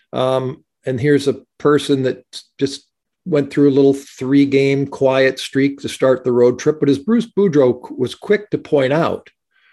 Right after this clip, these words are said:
you know, when you've got a Jordan Staal in your face all night long, and it, and you aren't, you didn't generate a shot in the game, there's a reason for it. When you, when you're a point a game player and you're leading your team in scoring,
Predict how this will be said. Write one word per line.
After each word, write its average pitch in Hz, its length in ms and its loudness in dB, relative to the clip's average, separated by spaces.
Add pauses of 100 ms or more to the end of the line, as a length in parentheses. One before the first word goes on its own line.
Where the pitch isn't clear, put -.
(320)
you 147 100 -2
know, 131 340 0 (280)
when 143 120 2
you've 180 160 2
got 208 160 2
a 147 60 4
Jordan 147 480 2
Staal 165 580 2
in 131 80 2
your 113 140 -4
face 107 420 -4
all 117 180 -2
night 104 280 -6
long, 104 360 -6 (920)
and 131 140 -2
it, 135 200 -6
and 127 140 -4
you 156 220 -2 (240)
aren't, 143 260 -2 (240)
you 147 80 -4
didn't 143 200 -2
generate 131 380 2
a 104 40 0
shot 139 400 -2
in 110 60 -12
the 107 40 -8
game, 135 340 -2
there's 127 200 2
a 123 40 2
reason 135 440 -2
for 92 220 -6
it. - 60 -20 (140)
When 143 140 -2
you, 147 120 -2
when 156 200 0
you're 180 140 4
a - 120 -2
point 175 380 0
a 160 40 -2
game 139 300 -2
player 139 640 0
and 123 100 -6
you're 120 120 -2
leading 147 360 0
your 127 120 0
team 151 340 -4
in 107 140 -6
scoring, 156 760 -2